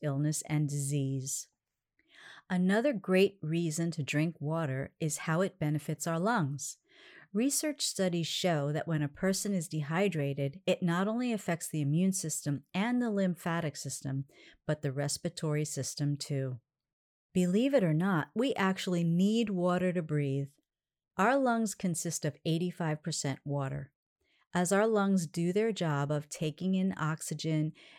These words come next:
and removing carbon dioxide, water is also expelled in the process. And in order for our lungs to function properly, they need a continual supply of water to stay moist. Without enough water,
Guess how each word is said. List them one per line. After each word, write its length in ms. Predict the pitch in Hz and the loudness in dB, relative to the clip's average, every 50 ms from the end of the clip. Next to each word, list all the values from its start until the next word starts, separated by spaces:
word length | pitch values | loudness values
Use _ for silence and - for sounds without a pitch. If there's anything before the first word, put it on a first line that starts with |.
| _ _ | _ _
and 180 | - 156 147 147 | -2 0 0 2
removing 500 | 151 143 139 147 156 165 165 196 196 196 | 2 2 2 2 0 0 0 0 0 -2
carbon 380 | 185 - 175 165 160 165 170 | -2 -2 -2 -2 0 0 0
dioxide, 760 | 160 170 160 160 151 147 151 151 - - - 135 139 147 147 - - - - - _ _ | 0 0 0 0 0 0 -2 -4 -6 -6 -6 -4 -4 -4 -6 -8 -10 -18 -20 -20 _ _
water 360 | - 175 190 202 214 220 208 | 0 2 4 4 4 4 4
is 160 | 196 180 - - - | 4 2 2 0 0
also 420 | 165 160 165 180 - - 202 190 | 2 2 2 0 -2 -2 -2 -2
expelled 520 | 190 190 - - - - 156 143 139 135 | -2 -2 -6 -8 -4 -2 -2 0 0 0
in 100 | 143 143 | 0 0
the 80 | 143 139 | -2 -2
process. 720 | 139 - 156 143 143 139 - - 139 131 135 - - - - _ _ _ _ _ _ - - _ - | -2 -2 -2 -2 -2 -2 -4 -6 -6 -6 -8 -8 -10 -12 -12 _ _ _ _ _ _ -20 -20 _ -2
And 140 | 180 180 175 | 0 2 2
in 140 | 180 175 170 | 2 2 2
order 260 | 180 190 208 240 262 | 2 2 2 2 0
for 200 | 247 - 220 202 | 0 0 0 2
our 160 | 190 185 180 | 2 2 2
lungs 400 | 165 160 160 160 160 160 151 - | 2 0 0 0 0 0 -2 -4
to 120 | - 175 156 | -4 -6 -6
function 440 | - - 170 170 156 - - 147 | -4 -2 -4 -4 -4 -4 -6 -6
properly, 680 | 139 147 - - 180 214 - - 160 139 135 139 139 135 - - - _ _ _ | -6 -6 -4 -2 -2 -2 -2 -2 -4 -4 -4 -6 -8 -8 -10 -16 -20 _ _ _
they 160 | - 185 190 214 | 0 2 2 2
need 220 | 226 220 214 180 | 4 2 2 2
a 80 | 175 165 | 2 0
continual 800 | - - 160 147 - - - 170 175 180 190 202 208 220 226 240 | 0 -2 -2 -2 -2 -4 -4 -2 0 0 0 0 0 -2 -2 -4
supply 500 | - - - - - - - 165 165 165 | -4 -2 -4 -4 -4 -6 -6 -4 -4 -4
of 160 | - - 160 147 | -4 -4 -4 -4
water 500 | 147 143 147 151 156 165 170 160 147 131 | -4 -4 -4 -2 -2 0 0 -2 -2 -4
to 100 | - 135 | -4 -4
stay 320 | - - - 156 151 147 | -6 -4 -4 -4 -2 -2
moist. 600 | 139 139 156 185 208 170 - 123 - - - - - _ _ _ _ _ - - - - - | 0 -2 -2 -2 -4 -6 -6 -8 -10 -12 -14 -14 -18 _ _ _ _ _ -20 -20 -20 -8 -4
Without 360 | 175 180 160 175 165 170 196 | -2 0 2 4 4 4 4
enough 320 | 226 233 226 214 196 - | 4 2 2 0 0 -2
water, 560 | - 156 160 180 190 202 165 143 131 131 139 | -4 -4 0 2 2 2 2 0 -2 -4 -6